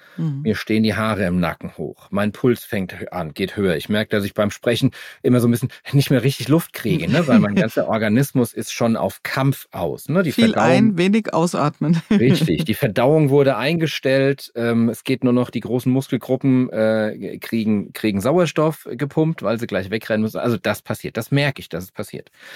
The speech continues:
Speaker 2: Das ist die sogenannte limbische Reaktion. Wenn die anfängt, habe ich zwei, drei, vier Minuten, je nachdem, wie heftig sie ist, um zu intervenieren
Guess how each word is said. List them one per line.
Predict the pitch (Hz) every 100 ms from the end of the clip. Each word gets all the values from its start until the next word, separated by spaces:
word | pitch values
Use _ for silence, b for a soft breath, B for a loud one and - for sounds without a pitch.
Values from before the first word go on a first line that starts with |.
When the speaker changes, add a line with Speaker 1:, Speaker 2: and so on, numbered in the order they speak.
| B B B
Speaker 2:
Das | 110
ist | -
die |
sogenannte | 101 95 95 104
limbische | 104 104 98 107 107
Reaktion. | 92 104 - - - _ _ _ _ _ _ _
Wenn | - 120 123
die | 120
anfängt, | 113 139 165 165 185
habe | 131 123
ich | 123 - -
zwei, | 101 110
drei, | 104 101
vier | 123 98
Minuten, | 98 151 151
je | 107
nachdem, | 101 104 98
wie | 87
heftig | 135 - 165
sie | - 156
ist, | 180 - b b b b
um | 160 180
zu | -
intervenieren | - 135 135 107 107 104 101 170 254